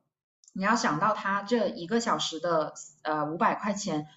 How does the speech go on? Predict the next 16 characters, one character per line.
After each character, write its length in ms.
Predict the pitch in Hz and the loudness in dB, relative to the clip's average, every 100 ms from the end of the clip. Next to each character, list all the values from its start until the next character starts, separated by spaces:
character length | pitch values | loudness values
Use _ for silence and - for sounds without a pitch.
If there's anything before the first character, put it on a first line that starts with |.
| _ | _
包 180 | - 254 | 6 6
含 260 | 240 190 202 | 6 2 2
他 180 | 226 | 0
前 260 | 220 - 202 | 0 0 2
面 240 | 208 233 | 4 2
这 200 | 202 214 | 2 0
半 200 | 190 233 | 2 2
个 80 | 220 | 0
小 200 | 196 151 | -2 -4
时 360 | 147 - 151 156 | -4 -4 -2 -4
对 200 | 151 214 | -2 -4
你 120 | 190 | -2
的 80 | 156 | -2
案 240 | 196 196 | -2 -4
例 120 | 196 | -6
的 320 | 190 160 151 | -2 -2 -4